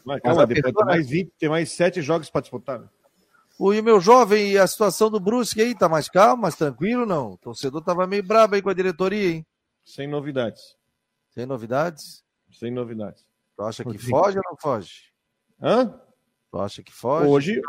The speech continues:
Speaker 1: a situação de hoje é não, mas vai que, né?
Speaker 2: Ó, o Brusque hoje tem trinta e um pontos, é o décimo oitavo. O primeiro fora é o Vila Nova com trinta e quatro. Trinta e quatro, décimo sexto.
Speaker 1: Vila Nova joga hoje.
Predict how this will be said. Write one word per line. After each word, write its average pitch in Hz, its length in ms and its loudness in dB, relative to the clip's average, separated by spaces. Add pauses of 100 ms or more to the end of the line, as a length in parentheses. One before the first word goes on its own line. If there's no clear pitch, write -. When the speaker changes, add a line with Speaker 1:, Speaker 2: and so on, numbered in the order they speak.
(140)
Speaker 1:
a 135 100 0
situação 131 500 -4
de 117 140 -2
hoje 120 220 -2
é 165 40 -4
não, 190 280 -4
mas 127 280 -6
vai 135 260 -4
que, 160 220 -8
né? 151 140 -12 (1160)
Speaker 2:
Ó, 139 300 4
o 131 220 -6
Brusque 151 500 -4
hoje 160 280 0
tem 135 280 -8
trinta 240 360 -4
e - 20 0
um 180 120 -6
pontos, 190 340 -4
é 190 40 2
o 170 40 -4
décimo 190 460 -4
oitavo. 143 440 0
O 117 40 -10
primeiro 196 420 -4
fora 170 600 2 (560)
é 131 80 -4
o 131 80 -2
Vila 165 260 0
Nova 180 280 0
com 185 160 -10
trinta 190 280 -8
e 190 40 -10
quatro. - 440 -2 (1500)
Trinta 110 280 -10
e - 40 -8
quatro, 117 460 -4
décimo 127 380 -6
sexto. 117 160 -6
Speaker 1:
Vila 143 120 0
Nova 131 100 2
joga 139 240 2
hoje. 113 320 2